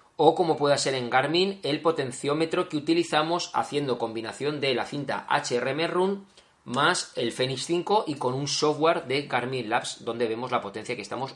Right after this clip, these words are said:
utilizando. Esta vez lo vamos a llevar con Polar, con el Vantage,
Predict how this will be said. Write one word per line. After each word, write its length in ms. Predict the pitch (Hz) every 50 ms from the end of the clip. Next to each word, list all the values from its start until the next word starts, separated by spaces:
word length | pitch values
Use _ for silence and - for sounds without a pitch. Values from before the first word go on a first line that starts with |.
| - _
utilizando. 720 | - 123 120 - 110 98 95 98 - - 71 71 - - - - - - - - - - - - -
Esta 240 | - 160 - - -
vez 180 | 131 160 190 180
lo 80 | 156
vamos 260 | 131 135 131 120 120
a 40 | 120
llevar 300 | 113 117 113 113 110 -
con 200 | - 110 104 101
Polar, 360 | 104 117 113 120 143 - -
con 120 | - 120 110
el 100 | 107 95
Vantage, 420 | 104 101 95 - 135 147 - -